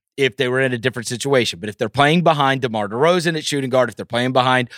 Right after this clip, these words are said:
LaMarcus Aldridge, it can stall them. And you brought up one guy who's gonna be a free agent in the not-too-distant future, and that's Jakob Poeltl, who was part of the big trade. And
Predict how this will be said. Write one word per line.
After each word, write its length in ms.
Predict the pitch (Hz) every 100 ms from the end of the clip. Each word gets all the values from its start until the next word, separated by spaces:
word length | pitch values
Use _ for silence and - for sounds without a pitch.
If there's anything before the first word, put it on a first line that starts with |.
| -
LaMarcus 500 | 135 139 135 131 139
Aldridge, 440 | 123 110 101 110 - -
it 140 | 127
can 140 | 120
stall 320 | 104 - 107 87
them. 180 | 82 - - -
And 120 | 151
you 80 | 160
brought 320 | 110 156 190
up 200 | 196 175
one 220 | 131 151
guy 240 | 147 117 120
who's 160 | 120
gonna 180 | - 131
be 140 | 123 127
a 40 |
free 260 | - 123 113
agent 380 | 104 113 107 -
in 100 | 127
the 80 | 120
not-too-distant 560 | 110 113 - 110 120 107
future, 340 | 104 92 104
and 100 | 107
that's 160 | 139 -
Jakob 400 | 151 170 - -
Poeltl, 340 | 139 107 - _ _ _ _ -
who 80 |
was 200 | 170 180
part 380 | - - 214 254 156
of 420 | 156 143 135 -
the 80 | 170
big 280 | 139 98 110
trade. 500 | - 254 175 - - _ _ _ _ _ _ _ -
And 520 | 175 165 156 147